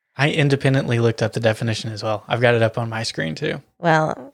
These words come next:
Speaker 2: I'm gonna read you the definition I have, and then you can let me know if that's what you found as well. But it's a feeling of surprise mingled with admiration caused by something that's beautiful, unexpected, unfamiliar, or inexplicable.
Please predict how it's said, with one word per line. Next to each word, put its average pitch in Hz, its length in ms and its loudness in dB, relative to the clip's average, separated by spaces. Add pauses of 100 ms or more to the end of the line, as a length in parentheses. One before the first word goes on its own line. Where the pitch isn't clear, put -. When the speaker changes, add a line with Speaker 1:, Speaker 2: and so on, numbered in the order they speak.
(120)
Speaker 2:
I'm 202 200 4
gonna 208 160 2
read 208 200 2
you 208 80 2
the 196 80 2
definition 196 500 0
I 190 120 4
have, 170 420 4
and 170 100 2
then 165 140 -2
you 160 80 -6
can 175 160 -4
let 160 100 -4
me 170 80 0
know 160 240 0
if 165 160 0
that's 165 220 0
what 156 160 -4
you 165 120 -8
found 151 560 -6
as 165 220 -2
well. 170 420 0 (480)
But 196 200 4
it's 190 160 0
a 185 40 0
feeling 269 380 0
of 262 80 -4
surprise 180 880 0 (480)
mingled 220 500 0
with 185 240 2 (160)
admiration 233 1000 0
caused 196 320 2
by 196 80 4
something 190 300 -2
that's 175 180 -4
beautiful, 233 720 2 (340)
unexpected, 214 720 0 (100)
unfamiliar, 196 640 0
or 180 260 2
inexplicable. 190 1000 0